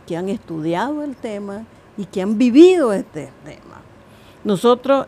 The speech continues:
esta primera capacitación va a ser dirigido sobre todo a secretarios legislativos, asesores de la Asamblea,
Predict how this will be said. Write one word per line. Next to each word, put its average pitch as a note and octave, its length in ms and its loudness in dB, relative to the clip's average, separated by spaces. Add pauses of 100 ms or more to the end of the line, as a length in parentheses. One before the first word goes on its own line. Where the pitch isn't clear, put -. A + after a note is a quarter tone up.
esta A3 300 0
primera B3+ 480 -6
capacitación A#3 1080 -10
va F3 120 -6
a F3 40 -8
ser G3 320 -8
dirigido G3 760 -8 (600)
sobre G3+ 380 -6
todo G3+ 560 -2 (720)
a F#3 460 -4 (880)
secretarios G#3+ 840 -6
legislativos, G#3 1000 -8 (800)
asesores F#3+ 960 -2 (680)
de F#3 160 -8
la F3 140 -6
Asamblea, E3 720 -8